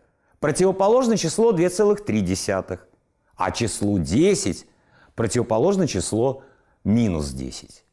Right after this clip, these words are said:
А как же сравнивать эти числа? Ясно, что единица меньше, чем две целых одна седьмая.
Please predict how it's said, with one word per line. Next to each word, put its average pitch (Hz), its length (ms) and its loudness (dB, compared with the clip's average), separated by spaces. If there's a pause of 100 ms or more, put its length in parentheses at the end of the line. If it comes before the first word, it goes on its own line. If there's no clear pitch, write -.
(1400)
А 123 140 0
как 226 320 0
же 226 340 2 (100)
сравнивать 147 760 2
эти 92 160 -2
числа? - 560 -4 (680)
Ясно, 139 680 0
что - 240 -2
единица 139 880 2
меньше, 185 720 2 (160)
чем 160 240 0
две 151 140 0
целых 254 380 2
одна 202 260 0
седьмая. 160 640 -4